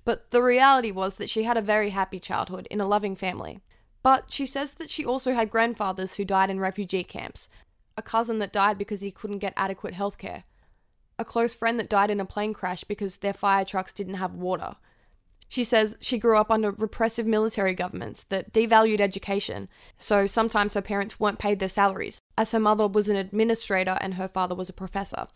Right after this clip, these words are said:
And so as a child, rations became standard and a kind of normalized political fear invaded their lives. She says, "All of these stories make me who I am. But to insist on only these negative stories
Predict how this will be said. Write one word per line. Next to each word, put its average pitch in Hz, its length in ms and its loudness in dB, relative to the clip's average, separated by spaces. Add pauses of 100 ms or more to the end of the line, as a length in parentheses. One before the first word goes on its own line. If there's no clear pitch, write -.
(300)
And 226 140 -2
so 220 160 2
as 226 160 4
a 262 60 -4
child, 220 500 2
rations 220 340 2
became 226 320 0
standard 208 560 -2
and 202 380 -6
a - 60 -12
kind 220 240 0
of 208 100 0
normalized 214 640 4
political 208 480 0
fear 202 320 0
invaded 185 400 0
their 180 120 4
lives. - 460 2 (640)
She 254 180 0
says, 226 320 2 (180)
"All 247 220 8
of 254 80 -2
these 247 220 2
stories 208 480 4
make 196 180 0
me 196 160 -2
who 190 140 0
I 180 100 6
am. 180 320 -2 (680)
But 233 160 6
to 240 120 2
insist 233 420 -2
on 214 260 0
only 240 500 2
these 247 200 0
negative 220 340 0
stories 247 520 -4